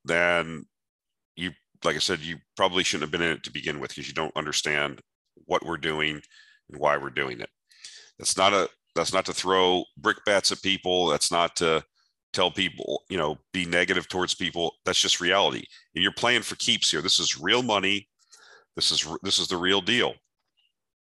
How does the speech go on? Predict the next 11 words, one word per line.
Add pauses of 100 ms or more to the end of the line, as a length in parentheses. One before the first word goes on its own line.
(340)
This
is,
you
know,
this
is, (720)
this
is
the
major
leagues.